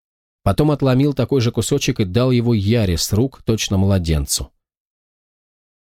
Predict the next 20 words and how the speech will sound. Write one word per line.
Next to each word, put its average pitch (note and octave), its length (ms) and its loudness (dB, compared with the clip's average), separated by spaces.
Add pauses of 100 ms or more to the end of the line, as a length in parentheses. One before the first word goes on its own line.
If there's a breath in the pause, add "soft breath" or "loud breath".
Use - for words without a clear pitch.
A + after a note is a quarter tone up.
(240)
«Отныне B2 600 2
этот A2+ 340 -2
юный A#2 320 2
воин A2+ 400 2
будет F#2+ 260 0
сидеть G#2+ 400 0
вместе G2+ 540 0
со A2 220 0
всеми A#2 400 0
и A#2 160 -2
держать G#2+ 440 0
свою G2+ 360 0
долю A2 320 2
во G#2+ 100 2
всем, G#2+ 400 -2
что A2+ 220 -2
пошлет G#2 440 -2
нам G2 160 0
Отец G2 360 0
Неба, A#2 360 0